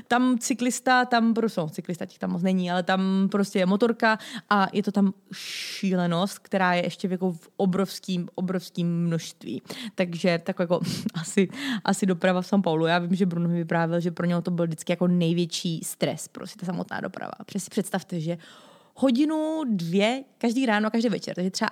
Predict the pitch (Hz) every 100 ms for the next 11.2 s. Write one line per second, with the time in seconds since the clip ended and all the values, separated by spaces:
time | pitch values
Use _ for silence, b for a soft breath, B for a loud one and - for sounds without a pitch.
0 | - 214 - - - 339 381 330 240 240
1 | 233 - 226 247 262 254 - _ _ _
2 | - 214 226 254 277 247 254 269 226 165
3 | 147 175 B B B - 240 247 254 262
4 | - 196 202 - - 196 - 220 220 226
5 | - 202 147 135 - - - 233 269 247
6 | 240 277 269 294 254 208 180 190 190 175
7 | 170 175 B B 233 247 233 226 233 247
8 | - 202 208 - 226 220 262 202 214 -
9 | 208 185 190 202 - 214 - 208 202 -
10 | 220 226 240 262 262 - - - 247 185
11 | 160 -